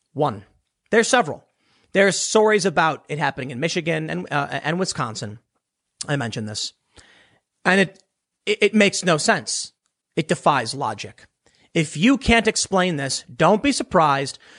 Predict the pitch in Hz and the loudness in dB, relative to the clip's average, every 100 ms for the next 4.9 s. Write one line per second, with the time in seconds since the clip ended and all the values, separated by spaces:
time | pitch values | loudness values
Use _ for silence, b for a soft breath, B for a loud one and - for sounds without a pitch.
0 | B 165 170 151 127 180 202 254 285 233 | B 0 2 2 2 0 2 0 0 0
1 | 170 160 156 156 139 - 233 254 247 - | 0 0 -2 -2 0 2 4 2 -4 -4
2 | 143 170 220 190 175 175 170 147 185 214 | 2 4 6 4 2 2 0 0 0 -2
3 | - 135 117 - 143 196 180 131 - 156 | -2 -2 -2 0 4 4 4 2 0 0
4 | 143 - 123 123 120 127 131 101 104 | 0 -4 -6 -4 -4 -2 -2 -4 -6